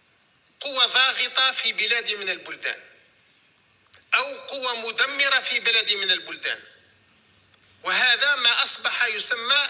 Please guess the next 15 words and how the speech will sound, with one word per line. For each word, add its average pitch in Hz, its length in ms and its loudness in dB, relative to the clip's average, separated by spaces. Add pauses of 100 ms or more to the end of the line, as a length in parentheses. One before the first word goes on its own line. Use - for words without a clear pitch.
(160)
بالمخابر 269 960 0 (100)
التي 226 420 -2
تصنع 262 560 0
الإرهاب، 175 500 -2 (1600)
المخابر 277 680 0 (140)
التي 240 360 0
تمول 240 560 -6
الإرهاب، 190 540 -2 (720)
المخابر 240 680 0 (140)
التي 233 360 -2
توجه 277 640 0 (1300)
الإرهاب 180 580 -10 (380)
وتغير 262 720 -10
شكله 254 840 -10
من 240 140 -12